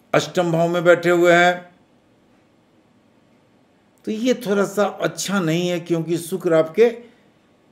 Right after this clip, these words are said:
चतुर्थ स्थान के स्वामी हैं और शुक्र आपके भाग भाव के स्वामी हैं। भाग भाव से बारहवें में बैठे हुए रहेंगे। हालांकि चतुर्थ भाव से शुक्र आपके पंचम में रहेंगे, कन्या संतान को लाभ होगा,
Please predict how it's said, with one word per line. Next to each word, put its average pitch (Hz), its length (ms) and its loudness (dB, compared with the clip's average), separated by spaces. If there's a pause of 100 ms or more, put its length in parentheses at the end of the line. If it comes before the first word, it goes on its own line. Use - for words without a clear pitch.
(580)
चतुर्थ 202 380 2
स्थान 185 380 -2
के 175 100 0
स्वामी 170 400 -2
हैं 170 260 0
और 160 200 -4
शुक्र 175 380 -2
आपके 170 280 2
भाग 160 400 -2
भाव 160 240 2
के 160 140 -2
स्वामी 160 400 -4
हैं। 143 240 -2
भाग 165 240 0
भाव 156 220 -2
से 160 160 -2
बारहवें 156 460 0
में 156 140 -2
बैठे 151 240 -2
हुए 151 180 0
रहेंगे। 147 380 0 (920)
हालांकि 160 280 4
चतुर्थ 156 440 -4
भाव 156 180 2
से 208 340 -4 (200)
शुक्र 170 360 -2
आपके 151 240 2
पंचम 156 460 -4
में 160 160 0
रहेंगे, 156 420 2 (500)
कन्या 156 280 0
संतान 151 500 -4
को 156 120 -4
लाभ 151 300 2
होगा, 165 280 0